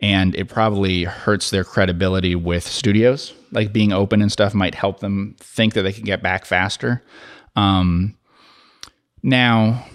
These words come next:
the thing is, uh, if we look at these stocks, um, they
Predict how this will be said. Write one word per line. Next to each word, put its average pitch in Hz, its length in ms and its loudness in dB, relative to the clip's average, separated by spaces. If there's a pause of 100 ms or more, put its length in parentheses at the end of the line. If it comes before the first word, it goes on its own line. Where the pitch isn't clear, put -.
(460)
the 127 80 0
thing 151 260 2
is, 104 540 0 (200)
uh, 87 600 2 (140)
if 113 120 -4
we 110 100 2
look 120 200 0
at 87 80 -2
these 95 160 -4
stocks, 82 580 -2
um, 90 560 0 (240)
they 101 600 0